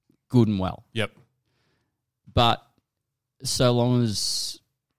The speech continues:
Speaker 1: look, I would just like to have more time
Speaker 2: Yep.
Speaker 1: to go do stuff.
Speaker 2: Yeah.
Speaker 1: Yeah.
Speaker 2: Yeah, good.
Speaker 1: Yeah.
Speaker 2: Cool.
Speaker 1: That's it.
Speaker 2: Awesome, man.
Speaker 1: No, thanks for
Speaker 2: Well,
Speaker 1: having
Speaker 2: keep,
Speaker 1: me.
Speaker 2: keep doing what you're doing. It's good.
Speaker 1: Hopefully.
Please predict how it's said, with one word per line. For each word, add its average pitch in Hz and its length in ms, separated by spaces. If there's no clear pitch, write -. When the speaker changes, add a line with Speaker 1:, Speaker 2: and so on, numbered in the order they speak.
Speaker 1:
look, 160 340
I 156 120
would 160 140
just 123 140
like 113 160
to - 80
have 101 140
more 98 280
time 98 420
Speaker 2:
Yep. - 180
Speaker 1:
to 104 100
go 101 420
do 98 160
stuff. - 720
Speaker 2:
Yeah. 95 260
Speaker 1:
Yeah. 98 260
Speaker 2:
Yeah, 85 240
good. 85 220
Speaker 1:
Yeah. 104 300
Speaker 2:
Cool. 90 320
Speaker 1:
That's 104 260
it. 101 180
Speaker 2:
Awesome, 110 360
man. 110 240
Speaker 1:
No, 127 200
thanks 160 220
for 98 60
Speaker 2:
Well, 101 80
Speaker 1:
having 135 140
Speaker 2:
keep, 165 140
Speaker 1:
me. - 40
Speaker 2:
keep 156 240
doing 147 200
what 139 100
you're 123 60
doing. 143 360
It's - 120
good. 139 260
Speaker 1:
Hopefully. 123 440